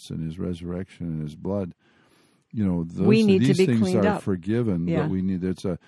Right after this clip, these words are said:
Speaker 2: Uh-huh.
Speaker 1: lifelong
Speaker 2: Process.
Speaker 1: cleaning process.
Speaker 2: Sanctification.
Speaker 1: There's a cleaning agent called the Holy Spirit.
Speaker 2: Uh-huh. Yeah,
Speaker 1: The
Speaker 2: right.
Speaker 1: Word, and the, along
Speaker 2: House
Speaker 1: u-,
Speaker 2: cleaner.
Speaker 1: using the Word of God to,
Speaker 2: Mm-hmm.
Speaker 1: to cleanse us from these kinds of things,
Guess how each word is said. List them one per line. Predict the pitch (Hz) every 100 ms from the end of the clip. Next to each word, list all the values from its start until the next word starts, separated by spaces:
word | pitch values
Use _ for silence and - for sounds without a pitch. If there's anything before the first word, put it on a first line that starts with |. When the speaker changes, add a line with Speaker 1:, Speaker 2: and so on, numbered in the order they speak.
| _ -
Speaker 2:
Uh-huh. | 98
Speaker 1:
lifelong | 107 131 127 - 104 104 113 110
Speaker 2:
Process. | 92 82 _
Speaker 1:
cleaning | - 127 127 127 110 101
process. | - 104 101 104 - 101 76 -
Speaker 2:
Sanctification. | 180 170 - - 160 156 - 156 -
Speaker 1:
There's | - 92
a | 95 80
cleaning | - 113 117 113 101 -
agent | 98 104 92 76 -
called | 95 87
the | 82
Holy | 98 101 98
Spirit. | - - - - 160
Speaker 2:
Uh-huh. | -
Yeah, | -
Speaker 1:
The | 87
Speaker 2:
right. | 98
Speaker 1:
Word, | 101 -
and | 87
the, | 82 - 87
along | 87 101 98 87 - _ _
Speaker 2:
House | 185 110
Speaker 1:
u-, | 120
Speaker 2:
cleaner. | 104 98
Speaker 1:
using | 120 143 120 110
the | 98
Word | 92 104 104
of | 92
God | 87 101 95 78 - _ _ _ - 160
to, | 151 95 90 80
Speaker 2:
Mm-hmm. | -
Speaker 1:
to | 92 82
cleanse | - 107 110 95
us | 87 76 - - -
from | 98 95 82 -
these | 95 107 104
kinds | - 98 95 87
of |
things, | - 107